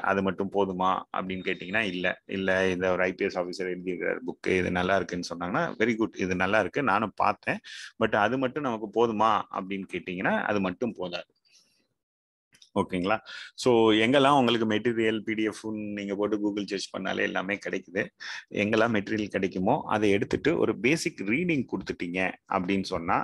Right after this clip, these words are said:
உங்களுக்கு இதெல்லாம் புதுசா இருந்தாலும், உதாரணத்துக்கு லெஃப்ட் விங் எக்ஸ்ட்ரீமிசம், நார்த் ஈஸ்ட் இன்சர்ஜென்சினா என்ன, காஷ்மீர்ல ஏன் இது வந்தது அப்படின்ற ஒரு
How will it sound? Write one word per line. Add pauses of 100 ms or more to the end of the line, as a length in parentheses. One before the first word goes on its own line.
(140)
உங்களுக்கு
இதெல்லாம்
புதுசா
இருந்தாலும்,
உதாரணத்துக்கு
லெஃப்ட்
விங்
எக்ஸ்ட்ரீமிசம், (400)
நார்த்
ஈஸ்ட்
இன்சர்ஜென்சினா
என்ன, (460)
காஷ்மீர்ல (100)
ஏன்
இது
வந்தது (300)
அப்படின்ற (280)
ஒரு